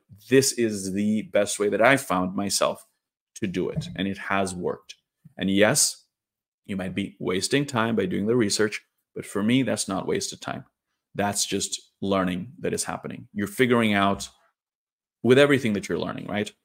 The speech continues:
And for me, whether it comes to jobs, even when I'm looking for jobs and applying for jobs, I never, ever go for the send out a hundred resumes and only hear from two of them. I stopped doing that years ago 'cause it doesn't work.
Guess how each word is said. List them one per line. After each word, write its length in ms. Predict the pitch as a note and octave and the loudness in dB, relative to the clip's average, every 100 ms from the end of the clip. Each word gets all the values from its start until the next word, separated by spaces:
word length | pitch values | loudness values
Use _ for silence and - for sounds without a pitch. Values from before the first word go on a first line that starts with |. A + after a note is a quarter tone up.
| _ _ _ | _ _ _
And 300 | F#2 G2 F2+ - _ _ _ _ _ _ _ _ _ _ - | -2 0 -2 -8 _ _ _ _ _ _ _ _ _ _ 0
for 140 | A2 | 4
me, 300 | A#2 D3+ D#3+ | 6 4 4
whether 220 | A2+ A#2+ C#3+ | 4 6 6
it 80 | |
comes 180 | E3 D#3+ | 4 0
to 80 | E3 | 2
jobs, 440 | C3+ F3+ A2+ - - - | 4 6 4 0 -8 -2
even 260 | C3+ F#3 | 2 2
when 120 | F3+ D#3 | 2 2
I'm 220 | D3 - | 0 0
looking 280 | A#2 - D#3 | -2 0 -2
for 100 | D3 | 0
jobs 440 | C3+ E3 G#2+ - - | 2 2 0 -8 -6
and 140 | G2+ | -4
applying 300 | G2 A#2+ B2+ | 0 0 2
for 120 | B2+ | 0
jobs, 360 | A2+ C#3+ F2+ - _ _ | 2 2 2 -6 _ _
I 120 | B2 B2+ | 2 4
never, 520 | A#2+ D3 F3 E3+ - | 4 4 4 4 4
ever 400 | F3 C3+ F#2+ - _ _ - | 4 4 0 -4 _ _ -6
go 180 | A2 A#2 | 2 2
for 240 | A2+ A2+ G#2 | 2 0 2
the 300 | G2 F#2 - | 2 0 -4
send 300 | - A2 G2+ | -4 0 0
out 120 | F#2+ | 0
a 60 | |
hundred 340 | F#2+ G#2 G2 F#2 | -2 -4 -4 -4
resumes 560 | F#2 E2+ C#2 C#2 - - | -4 -4 -8 -8 -8 -8
and 120 | F#2+ | -6
only 280 | F#2+ G2 F#2 | -4 -4 -4
hear 220 | F#2 F#2 | -4 -4
from 220 | - F#2 | -4 -8
two 200 | - F#2 | -6 -6
of 100 | F2 | -6
them. 220 | D2+ - - _ _ _ - | -8 -10 -16 _ _ _ -4
I 80 | B2 | 0
stopped 340 | - D#3+ C3+ | 2 2 2
doing 160 | C#3+ C#3+ | -2 -2
that 160 | C3+ | -2
years 260 | G#2+ D3 C#3 | 0 0 -2
ago 320 | - - - | -4 -6 -8
'cause 140 | - A#2 | -6 -4
it 80 | B2 | -2
doesn't 280 | C3+ C3+ | -2 0
work. 340 | B2+ C3 - | 2 0 -2